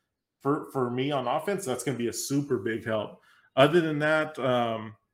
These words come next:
I, I've been really working on my Bad Batch. Um, I'm super close to Lord Vader now.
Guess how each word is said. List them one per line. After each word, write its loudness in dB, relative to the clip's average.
I, 2
I've -6
been 2
really 2
working 0
on 0
my 0
Bad 2
Batch. -2
Um, 2
I'm -6
super 0
close -4
to 0
Lord 0
Vader 0
now. -4